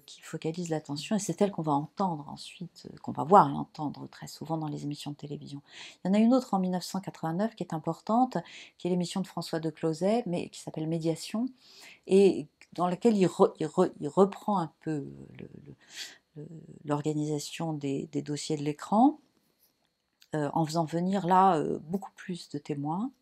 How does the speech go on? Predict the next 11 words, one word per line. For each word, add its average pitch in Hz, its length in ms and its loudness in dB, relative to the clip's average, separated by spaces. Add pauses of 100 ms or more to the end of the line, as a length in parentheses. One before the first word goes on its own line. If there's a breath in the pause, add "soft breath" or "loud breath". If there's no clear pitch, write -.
(380)
des 156 80 -12
témoins 151 360 -6
plus 202 140 -4
jeunes, 175 360 -4 (600)
donc 147 120 -4
pour - 220 -10
qui 214 260 4 (680)
le, 147 80 -8 (120)
le, 143 300 -6
le, 147 100 -12 (240)
le, 151 140 -14